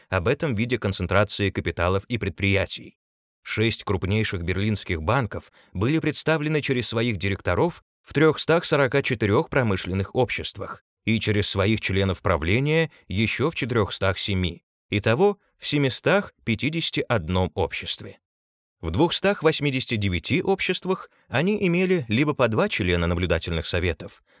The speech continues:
либо места их председателей. Среди этих торгово-промышленных обществ мы встречаем самые разнообразные отрасли промышленности, и страховое дело, и пути сообщения,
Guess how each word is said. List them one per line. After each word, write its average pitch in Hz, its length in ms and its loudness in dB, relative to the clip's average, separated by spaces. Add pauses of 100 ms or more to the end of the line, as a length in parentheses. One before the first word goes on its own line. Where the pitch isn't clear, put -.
либо 117 260 0
места 147 380 -2
их 139 220 -2
председателей. - 840 -6 (1040)
Среди 113 400 0
этих 160 380 0
торгово-промышленных 98 1080 2
обществ - 580 -2 (200)
мы 101 180 2
встречаем 113 540 0
самые 117 380 0
разнообразные 107 840 0 (160)
отрасли 113 420 2
промышленности, 87 880 -2 (260)
и 107 80 0
страховое 90 540 0
дело, 123 460 0 (160)
и 151 80 0
пути 165 260 0
сообщения, 139 840 -2